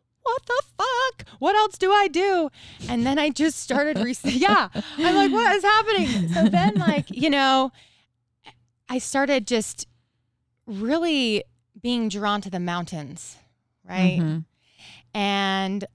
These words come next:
Speaker 1: I started just getting more in my body and started getting more into plant medicine as well.
Speaker 2: Mm-hmm.
Speaker 1: And, and playing around with that. I've done Kambo and, um, psilocybin, and,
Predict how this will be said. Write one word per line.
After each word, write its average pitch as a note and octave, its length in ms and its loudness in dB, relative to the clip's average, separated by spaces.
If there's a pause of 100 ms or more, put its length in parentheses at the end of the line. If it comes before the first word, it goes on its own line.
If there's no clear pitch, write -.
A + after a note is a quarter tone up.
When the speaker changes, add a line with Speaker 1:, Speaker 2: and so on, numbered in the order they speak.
(120)
Speaker 1:
I G3 80 -8
started G3+ 720 -2 (240)
just - 240 -12
getting A3+ 240 -2
more G#3 220 0
in G3 80 -6
my F3 120 -4
body E3 540 -6 (340)
and F3+ 640 -6 (1500)
started G3 540 -2 (280)
getting F#3 280 -2
more F#3 220 -2
into E3+ 260 -8
plant F3 220 -12
medicine E3 400 -4
as D#3 100 -8
well. D3+ 380 -6 (500)
Speaker 2:
Mm-hmm. F3 400 -6
Speaker 1:
And, E3 240 -10
and D#3 380 -10
playing G3 280 -10
around F3+ 220 -6
with E3+ 160 -12
that. D3+ 260 -8
I've D#3 180 -12
done E3 200 -8
Kambo D#3+ 680 -6
and, D#3 280 -8 (540)
um, D3+ 600 -10 (440)
psilocybin, D#3+ 880 -6
and, D3 300 -10